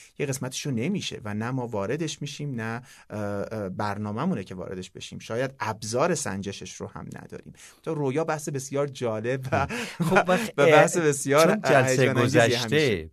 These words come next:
Speaker 2: مرحلهٔ روی-، رویا رو فرمودید، اه، من می‌خوام این سوالو بکنم که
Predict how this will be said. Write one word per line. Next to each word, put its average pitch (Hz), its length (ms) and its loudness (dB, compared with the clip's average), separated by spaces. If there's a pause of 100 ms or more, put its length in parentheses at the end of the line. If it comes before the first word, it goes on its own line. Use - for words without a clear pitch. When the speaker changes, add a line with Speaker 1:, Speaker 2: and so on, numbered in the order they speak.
Speaker 2:
مرحلهٔ 104 1160 0
روی-، 101 720 0 (220)
رویا 107 400 2
رو 104 140 0
فرمودید، 90 960 -4 (600)
اه، 107 220 2
من 117 220 0
می‌خوام 127 540 0
این 127 120 -4
سوالو 123 420 -2
بکنم 123 380 -4
که 127 440 -4